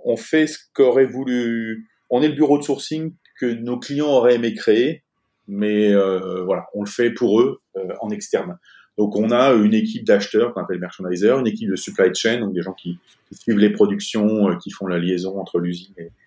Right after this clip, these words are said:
et la partie shipping de nos clients, et puis, euh, une équipe qualité intégrée, donc, euh, des contrôleurs qualité sur le terrain. Euh, j'en ai une dizaine en Chine, et puis j'en ai, euh, dans, dans, j'en ai d'autres dans les pays, euh, que je viens de te citer. Et on va gérer des produits. Nos clients sont des Européens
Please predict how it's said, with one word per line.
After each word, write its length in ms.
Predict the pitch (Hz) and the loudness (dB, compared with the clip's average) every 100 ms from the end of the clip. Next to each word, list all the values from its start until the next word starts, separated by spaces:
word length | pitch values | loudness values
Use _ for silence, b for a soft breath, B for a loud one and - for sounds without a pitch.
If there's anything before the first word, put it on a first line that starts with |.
| _ _ - | _ _ -2
et 60 | |
la 100 | 98 | 0
partie 280 | 95 92 101 | 0 -2 -4
shipping 400 | 101 - - 107 | -6 -6 -6 -4
de 80 | 98 | -2
nos 120 | 90 | -2
clients, 440 | 87 92 110 147 147 B B B - | -4 0 2 2 0 B B B 2
et 240 | 107 113 | 4 6
puis, 320 | 110 113 123 135 | 2 0 4 6
euh, 120 | 113 | 6
une 60 | |
équipe 220 | 113 113 110 | 4 0 2
qualité 360 | 107 107 104 | 2 2 2
intégrée, 420 | 107 107 95 90 | 2 2 2 0
donc, 120 | 87 85 82 | -2 -8 -12
euh, 60 | - | -14
des 80 | |
contrôleurs 400 | - 104 107 101 | -12 -2 2 2
qualité 380 | 101 90 87 101 | 2 0 2 0
sur 160 | 101 87 | 0 -2
le 80 | - | 0
terrain. 460 | 87 87 113 104 | 0 2 0 2
Euh, 60 | 82 b b - | 0 b b -8
j'en 60 | 90 | -6
ai 60 | |
une 100 | 92 | -4
dizaine 300 | 90 92 90 | -2 0 0
en 80 | 87 | 0
Chine, 280 | - 98 113 | -2 -2 -2
et 100 | 98 | -2
puis 120 | 95 | -4
j'en 220 | 87 85 | -4 -6
ai, 100 | 95 | -4
euh, 80 | 92 82 - 90 | -6 -8 -12 -10
dans, 120 | 87 - | -8 -6
dans, 160 | 95 92 98 | -6 -6 -8
j'en 140 | 95 | -4
ai 100 | 95 | 0
d'autres 200 | 104 117 | 4 4
dans 80 | 101 | 4
les 120 | 90 | 0
pays, 340 | - 98 107 98 | 0 0 0 -2
euh, 60 | 90 B B _ | -4 B B _
que 60 | 98 | -4
je 100 | 101 | -2
viens 60 | 98 | -2
de 60 | |
te 160 | 101 - | -2 -4
citer. 440 | - 90 95 87 B B B _ | -4 0 0 0 B B B _
Et 80 | 117 | 4
on 60 | 117 | 4
va 120 | 120 | 4
gérer 360 | 107 139 151 | 4 4 4
des 140 | 147 143 | 4 0
produits. 380 | - 131 123 156 | 2 0 2 -2
Nos 120 | 135 | -2
clients 240 | - 143 | -2 -6
sont 140 | 139 123 | -2 0
des 160 | 110 | 4
Européens 520 | 127 135 135 120 143 | 4 4 4 2 0